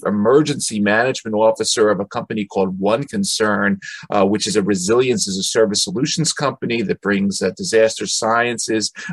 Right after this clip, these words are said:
uh, together with machine learning for ultimately better decision making. Uh, he is also a senior advisor at, uh, organization Blue Dot Strategies, where he assists a range of clients with emergency management implementation strategies and crisis communication.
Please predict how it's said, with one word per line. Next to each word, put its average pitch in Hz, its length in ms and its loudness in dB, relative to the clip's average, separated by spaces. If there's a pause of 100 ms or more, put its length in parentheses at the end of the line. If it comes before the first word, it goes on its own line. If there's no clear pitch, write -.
uh, 92 80 2
together 101 400 2
with 95 160 -2
machine 101 400 0
learning 104 480 2
for 95 140 -4
ultimately 98 340 -2
better 98 200 2
decision 139 500 -2
making. 110 560 -2 (340)
Uh, 98 120 2
he 110 100 2
is 104 100 0
also 110 220 2
a - 20 -2
senior 107 320 0
advisor 104 600 2
at, 98 100 2
uh, 95 260 2
organization 104 540 0
Blue 104 120 -4
Dot 95 260 0
Strategies, 113 720 0
where 101 100 -8
he 98 120 -4
assists 101 380 -4 (280)
a 98 60 0
range 113 360 2
of 107 140 -4
clients 107 500 0
with 95 80 -4
emergency 98 400 -2
management 98 440 -2
implementation 127 600 -2
strategies 107 640 0
and - 80 -20
crisis - 380 -4
communication. 117 880 0